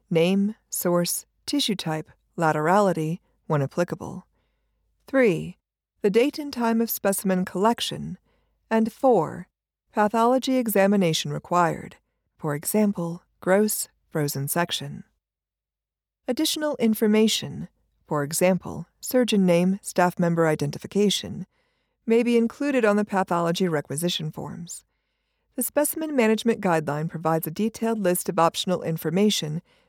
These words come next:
that may be included on the requisition. Perioperative nurses should discard unused patient labels during between-procedure cleaning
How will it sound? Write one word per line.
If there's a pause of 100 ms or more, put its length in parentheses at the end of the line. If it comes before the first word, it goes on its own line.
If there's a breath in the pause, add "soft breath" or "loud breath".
that
may
be
included
on
the
requisition. (720)
Perioperative
nurses
should
discard
unused
patient
labels
during
between-procedure
cleaning